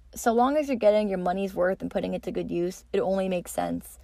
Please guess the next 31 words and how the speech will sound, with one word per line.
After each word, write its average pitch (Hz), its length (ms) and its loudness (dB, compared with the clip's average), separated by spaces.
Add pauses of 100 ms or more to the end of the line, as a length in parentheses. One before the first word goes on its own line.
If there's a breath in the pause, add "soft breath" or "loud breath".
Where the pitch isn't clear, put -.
(260 soft breath)
You've 247 180 4
analyzed 226 480 4
your 202 100 8
options, 190 520 4
you've 190 140 -2
looked 240 180 2
for 269 80 -2
alternatives, 202 640 4
and 196 180 -4
you're 214 120 0
aware 220 280 2
that 196 380 2
this 202 180 -2
is 233 120 -2
an 247 80 4
article 196 340 2
that's 196 220 0
going 190 240 2
to 220 80 -4
be 226 100 0
a 214 40 0
staple 190 440 0
and 180 100 -6
something 190 300 -2
that's 202 240 -2
not 185 240 0
going 185 220 -2
to 190 60 0
leave 175 180 -2
your 180 100 -4
wardrobe 180 640 0